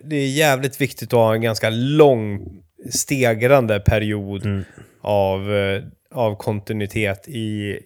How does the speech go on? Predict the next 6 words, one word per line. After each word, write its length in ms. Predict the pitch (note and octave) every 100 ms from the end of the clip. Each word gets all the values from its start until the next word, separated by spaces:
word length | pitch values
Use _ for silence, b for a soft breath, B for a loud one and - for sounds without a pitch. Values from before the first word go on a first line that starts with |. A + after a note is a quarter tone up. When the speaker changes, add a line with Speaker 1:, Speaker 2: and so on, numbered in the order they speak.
| _
Speaker 1:
i 200 | A#2+ G#2+
fart, 380 | - A#2+ G#2+ -
Speaker 2:
Mm. 200 | A#2 A2 - b b b b -
Speaker 1:
pass 440 | B2+ G#2+ - -
och 80 | A2
liknande. 560 | G#2+ G#2+ - G2+ F#2